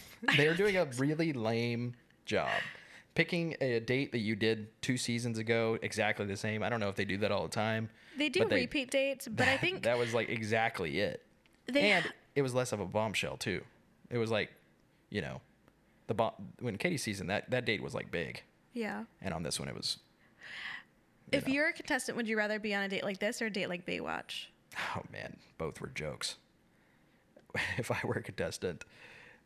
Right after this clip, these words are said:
Speaker 1: uh, I guess the Baywatch one to go to the beach.
Speaker 2: Oh, that'd be fun.
Speaker 1: Yeah.
Speaker 2: I like that. Although the awkward running, I would have felt so weird.
Speaker 1: M-,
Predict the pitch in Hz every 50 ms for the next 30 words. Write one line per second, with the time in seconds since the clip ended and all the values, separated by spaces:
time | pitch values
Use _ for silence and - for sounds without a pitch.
0 | _ _ _ - - 107 117 117 110 110 104 107 107 98 98 90 85 80 73 76
1 | 76 57 55 - - - - _ _ _ _ - - 76 69 85 87 - 69 -
2 | - - 76 - 82 71 69 87 87 78 - - 95 90 78 - 95 87 82 80
3 | 76 80 - - 69 78 104 - - - - - _ _ _ _ - - - 302
4 | 240 202 - - - - - - - 233 254 254 - _ - - 120 104 107 -
5 | - - - 254 - - - - - - - - - - - - - - - -
6 | - - - - 254 247 254 254 247 233 - - 214 226 - - 285 240 202 185
7 | 185 170 180 190 196 202 214 233 233 - - _ - - - 247 254 262 269 262
8 | 240 240 226 220 - - - - 226 190 - - - - - - - - - -
9 | - - - - - - -